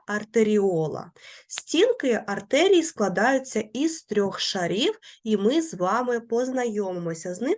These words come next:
трішечки згодом. Далі, трішки менші за розміром, це є вени. Е, по венам кров прямує від органів та тканин до серця.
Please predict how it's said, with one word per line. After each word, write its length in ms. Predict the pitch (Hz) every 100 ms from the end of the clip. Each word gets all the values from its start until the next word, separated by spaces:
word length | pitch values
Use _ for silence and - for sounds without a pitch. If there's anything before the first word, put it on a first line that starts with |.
| -
трішечки 640 | 220 233 269 247 - 220
згодом. 600 | 202 160 170 156 - - - _ - - - -
Далі, 460 | 208 247 349 403 311
трішки 480 | 262 302 339 -
менші 520 | 220 208 262 277 - 208
за 260 | 220 233
розміром, 680 | 208 196 180 185 233 320 381
це 240 | - - 285
є 240 | 240 240
вени. 600 | 214 190 180 165 151 143 _ _ - - - -
Е, 280 | 202 202 196 302
по 200 | 381 339
венам 580 | 226 190 190 285 392 -
кров 540 | 233 247 370 415 285 - - -
прямує 760 | 226 220 240 302 277 233 196
від 500 | - 180 254 269 - - -
органів 760 | 226 214 180 170 170 170 160 160
та 180 | 185
тканин 560 | 175 - 180 190 262 494 494 _ _ _
до 220 | 202 247
серця. 760 | - - 165 151 - - -